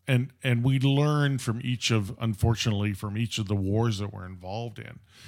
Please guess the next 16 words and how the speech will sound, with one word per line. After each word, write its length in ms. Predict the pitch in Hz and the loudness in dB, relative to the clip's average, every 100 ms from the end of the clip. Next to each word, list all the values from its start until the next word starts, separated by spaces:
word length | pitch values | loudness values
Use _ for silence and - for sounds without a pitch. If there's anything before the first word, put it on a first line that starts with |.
| - - - | -20 -14 -2
And 200 | 107 98 | 0 2
the 60 | |
big 240 | 90 110 - | 2 0 2
thing 240 | 107 101 | 0 0
that 120 | 101 | -2
we 160 | 101 104 | 0 -2
learned 540 | 90 98 101 104 101 | 0 0 0 0 -2
from 240 | - 95 90 | -2 -2 -4
our 100 | 87 | -4
recent 560 | 92 120 - 104 - | -2 -2 0 -2 -4
wars, 600 | 98 95 92 98 101 - | -6 -4 -4 -6 -6 -10
you 80 | 107 | -12
know, 180 | 95 104 | -12 -12
the 80 | 101 | -12
conflicts 600 | - 98 92 95 - - | -10 -10 -8 -8 -8 -8
in 200 | 90 | -10